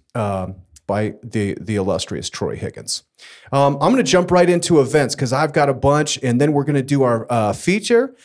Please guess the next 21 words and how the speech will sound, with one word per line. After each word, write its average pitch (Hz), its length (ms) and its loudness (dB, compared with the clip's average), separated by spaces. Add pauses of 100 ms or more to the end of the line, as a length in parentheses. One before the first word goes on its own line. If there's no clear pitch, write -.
(160)
and 123 160 2
then 139 100 4
we'll 143 240 2
end 143 260 2
with 135 320 0 (140)
this, 127 400 0
the 113 400 -2
stuff 120 340 -4
highlights 120 380 -2
from 127 160 -6
last 131 320 -2
week. 151 400 -4 (340)
So 120 220 0
let 135 140 2
me, 151 140 2
let 170 120 0
me 101 80 0
scroll 156 300 0
down 131 260 2
to 123 140 -6
mine. 90 480 -2